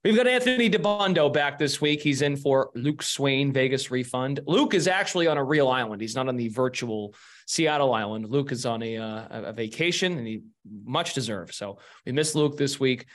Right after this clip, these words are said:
but, uh, Dabbundo, thanks as always for, for stopping by. Folks, Best Bets episode needs a bounce back week. Three and seven last week.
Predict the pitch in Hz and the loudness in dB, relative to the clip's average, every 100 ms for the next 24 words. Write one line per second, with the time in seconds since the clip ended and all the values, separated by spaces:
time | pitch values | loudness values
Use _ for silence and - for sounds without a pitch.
0 | - _ 123 120 120 117 131 135 135 131 | -20 _ 0 2 0 0 0 0 2 2
1 | 127 127 123 120 117 113 113 110 - 110 | 2 2 -2 -4 -4 -2 -2 -6 -8 -12
2 | - - 131 139 120 117 113 101 101 - | -14 -12 -6 -2 -2 -2 -8 -8 -10 -14
3 | - - - 226 208 - - - 160 165 | -20 -10 0 2 2 0 -4 -2 -2 0
4 | 175 165 180 175 156 175 180 180 165 185 | -2 0 0 -2 2 2 2 0 0 0
5 | 180 - 160 135 143 110 147 170 160 147 | 0 0 -2 0 0 0 0 2 2 2
6 | 170 156 151 147 143 143 147 143 | 0 2 0 -2 -2 0 0 -2